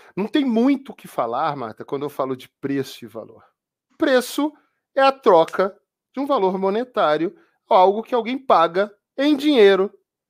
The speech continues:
ou em produto, seja o que for, por um determinado serviço. Valor exige exatamente que você conheça o perfil do seu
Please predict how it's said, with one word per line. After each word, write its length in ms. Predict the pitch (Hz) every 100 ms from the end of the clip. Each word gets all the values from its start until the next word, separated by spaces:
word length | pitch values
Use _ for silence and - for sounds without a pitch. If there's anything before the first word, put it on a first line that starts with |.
| _
ou 420 | 302 247 185 254 262
em 260 | 135 131 135
produto, 720 | - 180 131 143 214 - 180
seja 240 | 175 156
o 40 | 170
que 120 | 262
for, 340 | - 165 220 _ _ _ _ _
por 140 | - 220
um 40 |
determinado 580 | 226 233 233 214 202 214
serviço. 600 | - 247 143 120 - _ _ _ _ _
Valor 920 | 107 190 247 190 160 214 196 - - _ _ _ -
exige 880 | 208 208 131 143 233 208 123 113 _ _ _ _ _ -
exatamente 920 | 127 143 254 262 190 151 165 156 - _ _
que 140 | _ 175
você 520 | 156 160 - - 151
conheça 760 | - - 202 175 156 156 - 151
o 100 | 143
perfil 840 | 175 170 - - 220 254 262 254
do 100 | 208
seu 460 | 196 - 156 147